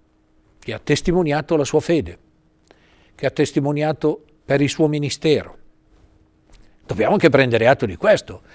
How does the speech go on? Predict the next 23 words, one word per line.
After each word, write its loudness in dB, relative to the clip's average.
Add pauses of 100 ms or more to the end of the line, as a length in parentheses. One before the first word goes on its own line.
(200)
Se 2
è 10
intervenuta 6
una 4
beatificazione, 0
postuma 4
magari, -2 (560)
fin 0
troppo 2
postuma 0
magari, 2 (1300)
ma 0
questa 2
beatificazione 0 (680)
lo -8
ha -2
cele-, 2
lo -8
ha -8
celebrato -4 (380)
soprattutto 0
e -6
principalmente 0